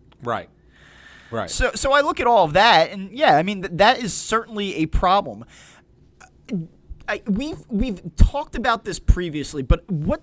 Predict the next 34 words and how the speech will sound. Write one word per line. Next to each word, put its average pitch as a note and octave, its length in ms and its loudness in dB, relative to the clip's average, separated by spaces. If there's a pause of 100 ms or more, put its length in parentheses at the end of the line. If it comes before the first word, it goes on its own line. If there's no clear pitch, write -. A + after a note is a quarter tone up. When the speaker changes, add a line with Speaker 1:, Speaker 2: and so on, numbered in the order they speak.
(100)
Speaker 2:
impact A#3 460 0
do F3+ 80 -12
you F3+ 160 -6
think F#3 380 -12
that D3+ 260 -10
the D3+ 220 -12
schedule E3 520 -6
length C#3+ 360 -6
is B2+ 120 -12
going D3+ 220 -6
to A2+ 80 -4
have C#3 320 0
on B2 120 -12
the A#2 60 -14
Phillies? G#2+ 400 -12
Like, D3+ 180 -8 (800)
you G#3+ 220 -2
and E4+ 80 0
I C#4+ 100 4
were A#3 120 -2
not G#3+ 180 4
really G3+ 240 0
bullish F#3 480 4
on D3+ 160 -2
this D3+ 160 -4
team G3+ 380 -4
coming E3+ 360 -6
into F#3+ 280 -2
this D#3+ 200 0
season D#3+ 640 -6 (760)
in C4+ 160 -10
a A3+ 80 -6
traditional F#3 480 -4
format. F#3+ 560 -6